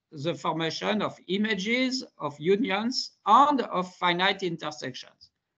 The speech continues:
Okay, so when you have a category, uh, where these, uh, uh, properties are verified, uh, you can talk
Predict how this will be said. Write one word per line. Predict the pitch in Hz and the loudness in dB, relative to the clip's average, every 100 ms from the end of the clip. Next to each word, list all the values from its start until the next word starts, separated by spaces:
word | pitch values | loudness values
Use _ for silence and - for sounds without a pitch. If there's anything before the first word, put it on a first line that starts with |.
| _ - | _ -8
Okay, | 170 170 117 | -2 0 -2
so | - 139 | -4 2
when | 226 247 | 4 8
you | 233 | 10
have | 226 208 | 10 6
a | |
category, | 196 196 196 180 185 190 185 - - _ | 2 0 -2 2 2 4 2 0 -10 _
uh, | 147 131 - - _ _ 101 120 | -10 -10 -12 -20 _ _ -20 -6
where | 160 165 135 | -2 -2 -2
these, | 139 139 - 135 | -6 -6 -8 -12
uh, | 110 113 _ _ _ 87 80 67 55 _ _ _ _ - | -14 -18 _ _ _ -20 -20 -20 _ _ _ _ _ -16
uh, | 117 | -12
properties | - 190 180 160 - 175 165 127 107 _ - | -2 0 0 -4 -2 0 0 -2 -12 _ 0
are | 202 208 | 0 2
verified, | 151 131 123 175 254 381 370 _ _ _ _ _ _ _ 156 | -2 -2 -6 0 2 2 -2 _ _ _ _ _ _ _ 0
uh, | 156 | 0
you | 151 196 262 | 2 2 4
can | 233 202 170 | 4 4 2
talk | 180 208 349 | 2 6 4